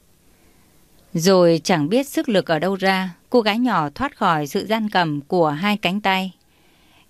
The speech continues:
Cánh tay được tự do, cô đưa tay lên liên tục mà cào cấu vào gương mặt người phía trên. Hắn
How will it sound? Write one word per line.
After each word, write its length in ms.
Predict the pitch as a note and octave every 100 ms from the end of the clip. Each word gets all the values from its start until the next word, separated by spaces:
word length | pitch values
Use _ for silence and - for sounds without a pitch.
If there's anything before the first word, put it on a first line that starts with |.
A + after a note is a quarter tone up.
| -
Cánh 180 | F#3+ G#3
tay 260 | G3 F#3+
được 220 | F3+ D#3
tự 200 | F3+ E3+ E3+
do, 320 | F#3 F#3 F3 _ -
cô 120 | B3
đưa 160 | A#3
tay 220 | A3+ A3 G#3
lên 380 | G#3+ G#3+ G#3+ G#3
liên 300 | G#3+ C4 B3
tục 260 | A3+ F3+ -
mà 140 | D#3+
cào 260 | D3+ E3+ C#3+
cấu 260 | F3 F#3
vào 340 | A#3+ G3+ D#3+ D3+
gương 260 | G3+ A3+
mặt 160 | F#3+ D#3+
người 200 | E3+ E3
phía 160 | D3 G3+
trên. 340 | G#3 G3 F#3+ F#3 - _
Hắn 340 | - G3 F#3